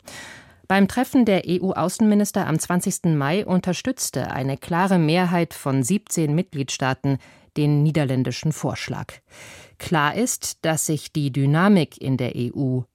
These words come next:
verschoben hat, hebt der Gastkommentator im Guardian aus London hervor. Vor allem angesichts des Leids der zivilen Bevölkerung in Gaza steht Israel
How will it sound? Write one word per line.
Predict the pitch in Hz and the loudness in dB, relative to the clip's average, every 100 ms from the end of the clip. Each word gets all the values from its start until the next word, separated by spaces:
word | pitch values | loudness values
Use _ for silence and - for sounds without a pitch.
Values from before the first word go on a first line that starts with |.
| _ | _
verschoben | - 196 - 170 117 101 | -4 -2 0 0 0 -2
hat, | 110 - - - - - _ | -4 -10 -16 -18 -20 -20 _
hebt | - 131 - - 131 | -6 -6 -6 -8 -4
der | 120 117 | -2 -2
Gastkommentator | 165 190 - 160 135 127 120 117 123 117 - | -2 -4 -4 -2 0 0 -2 -4 -2 -4 -2
im | 147 139 | 0 0
Guardian | 135 117 117 113 110 | 0 0 -2 -2 -4
aus | - 175 - | -4 -4 -2
London | 147 139 123 113 | 2 2 2 -2
hervor. | - 117 - - 139 - _ _ _ _ _ _ _ _ - - - - _ _ - | -4 -8 -8 -10 -10 -16 _ _ _ _ _ _ _ _ -20 -20 -20 -20 _ _ -4
Vor | 226 190 | 0 2
allem | 226 269 - | 2 2 0
angesichts | 202 220 202 214 - - - | 2 4 4 0 -2 -6 -2
des | 185 - | -2 -2
Leids | 165 175 202 - - | -2 -2 -2 -6 -4
der | 165 | -4
zivilen | 156 - 165 202 247 220 156 | -2 0 2 4 4 6 4
Bevölkerung | 131 - 165 - 151 131 131 | 0 0 -2 0 -2 0 2
in | 131 | 2
Gaza | 139 160 156 139 | 2 2 2 0
steht | - 170 165 | 0 -4 -4
Israel | - 190 185 - 160 156 | -4 -4 -4 -2 0 0